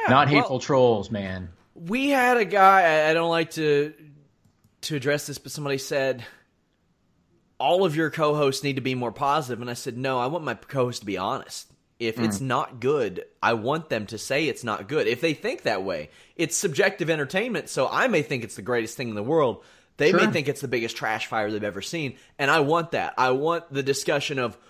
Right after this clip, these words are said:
Speaker 2: why, why I thought it was good, why Anna thought it was a trash fire, why Jeff
Speaker 1: Sure.
Speaker 2: was indifferent about it,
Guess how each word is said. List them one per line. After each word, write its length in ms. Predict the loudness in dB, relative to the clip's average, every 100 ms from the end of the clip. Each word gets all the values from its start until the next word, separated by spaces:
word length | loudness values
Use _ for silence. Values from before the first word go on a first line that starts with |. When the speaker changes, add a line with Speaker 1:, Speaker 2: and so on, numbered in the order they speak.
| _ -6
Speaker 2:
why, 380 | 0 4 6 6 4
why 240 | 4 6
I 100 | 4
thought 200 | 4 0
it 80 | 2
was 140 | -2 -4
good, 260 | -6 -4
why 280 | 0 4 4
Anna 280 | 4 2 2
thought 220 | 2 2
it 80 | 2
was 80 | 0
a 60 |
trash 360 | -4 0 0 0
fire, 380 | -2 -2 -2 -2
why 220 | 0 0
Jeff 240 | 0 2 6
Speaker 1:
Sure. 260 | 6 4 -2 -2
Speaker 2:
was 200 | 0 2
indifferent 480 | 2 2 0 0 -2
about 300 | 2 2 0
it, 120 | -6